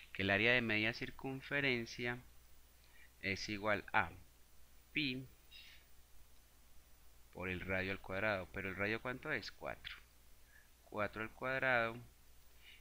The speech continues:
y lo dividimos entre dos porque es media circunferencia. Entonces tendríamos que el valor de esto es cuatro por cuatro, dieciséis, y dieciséis dividido dos me da ocho, entonces me quedaría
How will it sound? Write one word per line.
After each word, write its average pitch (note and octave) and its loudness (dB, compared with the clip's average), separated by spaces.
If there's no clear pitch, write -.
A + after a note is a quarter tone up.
y B2 -4
lo B2+ 4
dividimos G#2 2
entre A#2 0
dos B2+ 0
porque - -8
es F2 -6
media F2 -6
circunferencia. F#2+ -6
Entonces - -4
tendríamos G#2+ 0
que - -10
el F2 -6
valor F2 -6
de G#2+ 6
esto - -2
es G#2 4
cuatro G2 0
por F2+ -8
cuatro, F#2+ -6
dieciséis, A#2+ 2
y G2 -2
dieciséis F#2 -4
dividido A#2 4
dos A#2 -2
me B2 4
da C3 8
ocho, A#2 -2
entonces G2 -6
me G2+ -4
quedaría A2 4